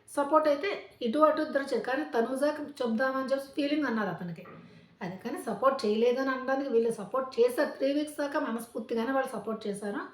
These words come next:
తర్వాత నుంచి నిదానంగా ఇతను అన్న మాటల ప్రకారం వాళ్ళు మారారు, అది సహజమే. కానీ రీతు, డెమోన్ మాత్రం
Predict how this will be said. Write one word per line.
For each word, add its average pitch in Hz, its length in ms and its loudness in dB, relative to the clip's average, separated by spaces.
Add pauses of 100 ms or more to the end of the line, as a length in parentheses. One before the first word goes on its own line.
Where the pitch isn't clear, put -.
(440)
తర్వాత 214 300 4
నుంచి 294 220 0
నిదానంగా 294 420 2
ఇతను 262 280 0
అన్న 233 160 -2
మాటల 262 340 -2
ప్రకారం 294 360 -4
వాళ్ళు 381 220 0
మారారు, 208 380 -4 (180)
అది 269 140 -8 (100)
సహజమే. 196 460 -4 (580)
కానీ 349 240 4 (320)
రీతు, 277 360 2
డెమోన్ 262 380 2
మాత్రం 311 320 -4